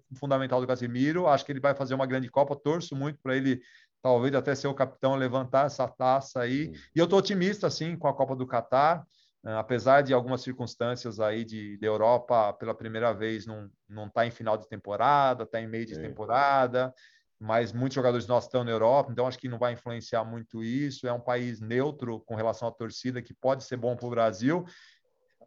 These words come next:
Speaker 1: Vinte anos, Maurão, chegou a hora. Não vamos
Speaker 2: É.
Speaker 1: deixar pra chegar nos Estados Unidos com vinte e quatro anos de novo, hein, Glaucio e Mauro? Vamos,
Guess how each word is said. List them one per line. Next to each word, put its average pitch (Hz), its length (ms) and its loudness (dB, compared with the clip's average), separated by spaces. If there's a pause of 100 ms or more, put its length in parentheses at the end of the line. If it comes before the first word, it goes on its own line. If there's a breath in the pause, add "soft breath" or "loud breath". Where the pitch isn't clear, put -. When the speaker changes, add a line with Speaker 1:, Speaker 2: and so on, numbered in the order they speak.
Speaker 1:
Vinte 165 320 0
anos, 151 200 8
Maurão, 139 400 6
chegou 147 280 4
a 160 60 10
hora. 139 240 8
Não 135 120 -4
vamos 165 240 0
Speaker 2:
É. - 40 0
Speaker 1:
deixar 175 320 0
pra 170 120 0
chegar 156 260 2
nos 147 100 -4
Estados 147 220 2
Unidos 143 260 -4
com 156 100 -6
vinte 147 180 -4
e - 40 -14
quatro 147 300 4
anos 147 120 2
de 143 120 -4
novo, 135 320 0
hein, 135 300 -2
Glaucio 131 360 4
e 131 40 -2
Mauro? 131 280 4
Vamos, 147 260 4